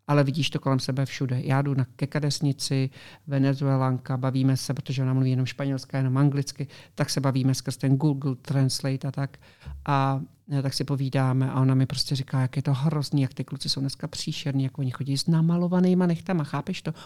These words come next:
Oni mají ty kluci namalovaný nechty, já na ní tak koukám, přemýšlím o tom Davidu Gehenovi, Martinu Górovi, prostě z Depešáků, tak já znám prostě a, a, a, a hlavně co, jo?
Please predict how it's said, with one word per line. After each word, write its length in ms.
Oni 240
mají 160
ty 120
kluci 280
namalovaný 520
nechty, 300
já 120
na 60
ní 100
tak 140
koukám, 480
přemýšlím 460
o 20
tom 140
Davidu 280
Gehenovi, 460
Martinu 340
Górovi, 360
prostě 300
z 40
Depešáků, 500
tak 200
já 140
znám 220
prostě 420
a, 40
a, 80
a, 160
a 140
hlavně 320
co, 280
jo? 180